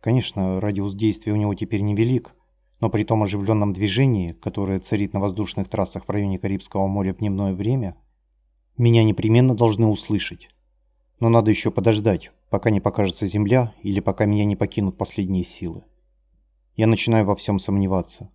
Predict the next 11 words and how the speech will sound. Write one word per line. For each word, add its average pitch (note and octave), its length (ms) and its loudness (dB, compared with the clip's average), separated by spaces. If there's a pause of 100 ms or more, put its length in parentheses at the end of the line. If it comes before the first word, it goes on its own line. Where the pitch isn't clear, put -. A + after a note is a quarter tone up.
(340)
В - 60 -20
своих G#2+ 260 0
координатах, G#2+ 800 0
чувствах, - 640 -6 (440)
в - 60 -20
самом A2 360 2
своём G#2 300 0
существовании. F#2+ 960 -2 (640)
Может G#2+ 220 0
быть, G2+ 180 -4
я A#2+ 260 2